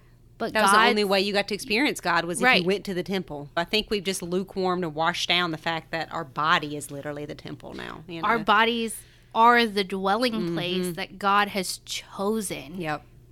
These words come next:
Speaker 1: in his new covenant with
Speaker 2: Mm-hmm.
Speaker 1: his people.
Speaker 2: Mm-hmm.
Speaker 1: And that has weight.
Speaker 2: Yes.
Speaker 1: And I think it's so important that we think about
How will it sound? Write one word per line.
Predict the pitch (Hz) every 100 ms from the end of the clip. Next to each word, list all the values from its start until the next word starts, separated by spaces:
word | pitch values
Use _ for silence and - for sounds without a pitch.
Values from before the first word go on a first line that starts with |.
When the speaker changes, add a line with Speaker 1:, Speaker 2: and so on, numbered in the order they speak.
| -
Speaker 1:
in | 214 214 226 233 233 - - -
his | - 208 190
new | 190
covenant | - - 196 202 170 143 -
with | 180 185 196
Speaker 2:
Mm-hmm. | 165 160 156
Speaker 1:
his | 190 -
people. | - 214 233 - 147 175
Speaker 2:
Mm-hmm. | 165 143 165 156 151 - - -
Speaker 1:
And | 214
that | 240 294
has | 311 185
weight. | 175 151 - - - - - -
Speaker 2:
Yes. | 180 180 156 - - -
Speaker 1:
And | 220 214 208 208 208 208 196 - - - - - - - -
I | 220 240
think | 269 269
it's | 254 -
so | - 240 233
important | 220 240 208 202
that | 196
we | 196 190
think | - 220 208 208
about | 185 170 175